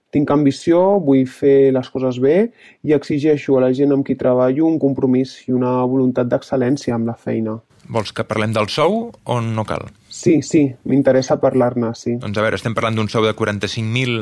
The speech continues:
Speaker 2: de base bruts i en funció del que s'aconsegueixi, si els objectius marcats, doncs, s'assoleixen, a principi de curs podem arribar a cobrar quinze mil euros més en variables. Què et sembla, això?
Speaker 1: La veritat és que és una mica just i la part variable proporcionalment bastant gran.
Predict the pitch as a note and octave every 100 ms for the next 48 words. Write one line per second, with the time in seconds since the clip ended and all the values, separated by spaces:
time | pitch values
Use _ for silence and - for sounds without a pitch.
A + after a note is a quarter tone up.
0 | G#2+ - F#2+ G2+ A#2+ A2 G#2 G2+ D#3+ F#3+
1 | - - - - A2 G#2+ A2+ G#2 A#2+ A2+
2 | G#2 F#2+ G#2+ G2+ F#2 - G#2+ G#2 A#2 B2
3 | - B2 C3+ - F#2+ G2 G2 F#2 G2 G2
4 | F2+ G2 F2+ G2 F#2+ G2+ G#2+ G#2+ G#2+ A#2
5 | C#3 - - - - - - - G#2+ -
6 | - G#2 G#2 B2 - A#2 G#2+ G#2+ G#2+ G#2
7 | A#2 G#2 A2 A#2 - B2 G#2+ A2+ A2 A2
8 | G#2 F#2+ G#2 G2+ - F#2 F2+ F#2 D2+ -
9 | - - - - G#2 - A#2 B2+ - D#3+
10 | - - C#3+ C#3+ C#3+ C#3+ C#3+ E3+ F#3 F#3
11 | F#3 - G3 G3 F#3 E3 D3 C#3+ B2+ G#2+
12 | - _ - B2 C3+ B2+ C3+ C#3 D3 D3
13 | D3 C#3 D#3+ E3 E3 D3 - B2+ - C3+
14 | C3+ C3+ C3+ C#3+ C#3 C3 B2+ - A#2+ G#2+
15 | A2